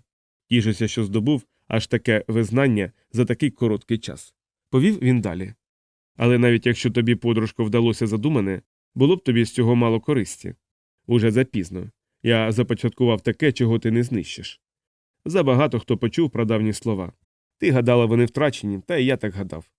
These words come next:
Але обоє ми помилялися. Релігія, за допомогою якої ви правите, дуже стара богине. Але і мій протест теж належить до тієї шанованої традиції.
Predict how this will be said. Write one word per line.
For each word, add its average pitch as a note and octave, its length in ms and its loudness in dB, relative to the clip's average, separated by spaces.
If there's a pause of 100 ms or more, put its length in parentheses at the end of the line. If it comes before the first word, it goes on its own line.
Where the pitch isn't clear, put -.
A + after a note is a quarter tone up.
(420)
Але B2 240 6
обоє A#2 400 4
ми A#2 120 2
помилялися. A2 720 0 (520)
Релігія, A#2 540 4
за A#2+ 160 2
допомогою A#2 640 2
якої A#2 340 2
ви A2+ 100 2
правите, A2+ 540 0
дуже A#2+ 280 2
стара C3+ 300 -2
богине. G2+ 460 -2 (420)
Але A#2+ 240 4
і A#2 60 6
мій A#2 160 4
протест B2 480 0
теж C#3+ 180 0
належить G#2+ 420 0 (240)
до B2 100 4
тієї A#2 420 4
шанованої A2 540 2
традиції. G#2+ 600 -6